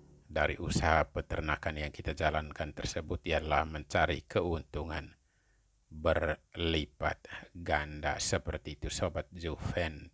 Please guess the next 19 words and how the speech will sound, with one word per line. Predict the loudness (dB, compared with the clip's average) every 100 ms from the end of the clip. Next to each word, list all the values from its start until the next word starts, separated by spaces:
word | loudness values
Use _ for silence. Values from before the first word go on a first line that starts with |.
| -2
Terima | -2 -4
kasih | 0 2 2 -2 -2
atas, | -4 -2 -4 -4 -8 -16 _ _ -20 -20 _ -2
eh, | 0 0
dukungannya | -2 -4 -2 -2 -2 -4
terhadap, | -2 0 0 -4 _ -4
eh, | -2 0
saluran | 0 0 2 0 0
YouTube | -2 -4 -2 -8 -8 _ -8
Indomor | -8 -2 0 0 0 -2 0 0
ini. | -2
Kemudian | 0 0 2 4
datangnya | 4 4 2 2 0 2
lagi | 2 2 0 2
dari, | 2 2 2 0 -2 _ _ _ _ _ _ -20 -18 -6
eh, | -4 -2
Sobat | 0 0 0 0 -2 -4 _
Tresia | 0 4 4 2 0 -2 -4 -2 2 2 0
Mite, | -4 -8 -6 -8 -10 _ _ _ -4 -4